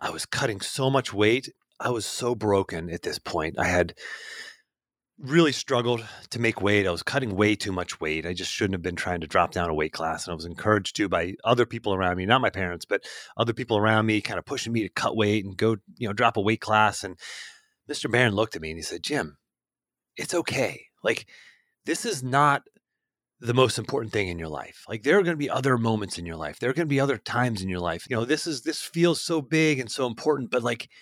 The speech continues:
it's okay. Like, no matter how it goes, like, if it goes well or if it doesn't go well this weekend at the state championships, your senior year,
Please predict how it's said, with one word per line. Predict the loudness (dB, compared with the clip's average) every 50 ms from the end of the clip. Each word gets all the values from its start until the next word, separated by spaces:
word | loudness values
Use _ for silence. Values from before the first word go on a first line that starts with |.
| -20 _ _ _ _ _ _ _ _ _ _ _ -12
it's | -10 -2 0 0
okay. | 0 0 -2 -4 -4 -6 -8
Like, | -14 -12 -8 -6
no | -2 0
matter | 2 2 2 2
how | 0 0 0 0 0
it | 2
goes, | 4 4 4 4 0 -2 -6 -10
like, | -12 -14 -14 -18
if | -14 -14
it | -8
goes | -6 -6 -6 -2
well | -2 0 2 4 4 4
or | 2
if | 0 -2
it | -6 -4
doesn't | -2 -2 -2 0
go | -2 0
well | 4 4 4 4 4
this | 0 -6 -4 -4
weekend | -4 -2 -2 -2 -2
at | -2 -6
the | -6 -8
state | -4 -4 -4 -4
championships, | -2 -4 -4 -2 -2 -4 -6 -4 -4 -4 -4 -4 -8
your | -8
senior | -6 -6 -4 -2 0 0
year, | 2 4 4 2 2